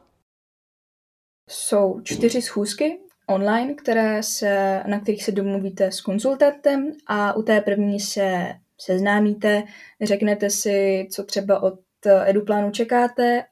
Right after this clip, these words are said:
a nebo co vás hlavně baví a čemu se třeba chcete věnovat, i když v tom nemáte úplně jasno. Před druhou schůzkou se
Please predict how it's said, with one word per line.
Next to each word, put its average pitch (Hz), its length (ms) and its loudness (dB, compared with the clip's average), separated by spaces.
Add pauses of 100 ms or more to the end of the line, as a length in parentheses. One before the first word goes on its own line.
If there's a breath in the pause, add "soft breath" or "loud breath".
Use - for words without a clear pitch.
(120)
a 202 320 0
nebo 196 880 4 (380 soft breath)
co 196 360 2
vás 190 460 -2
hlavně 196 300 0
baví 196 500 2 (160)
a 185 680 0 (260)
čemu 202 200 -4
se 202 160 -8
třeba 262 300 -4
chcete 233 280 0
věnovat, 202 360 0 (340)
i 196 60 -6
když 190 200 -4
v - 40 -18
tom 202 120 -2
nemáte 196 320 2
úplně 226 320 2
jasno. 208 360 -4 (840 soft breath)
Před 196 160 -2
druhou 190 240 4
schůzkou 180 640 -2 (380 loud breath)
se 190 1040 0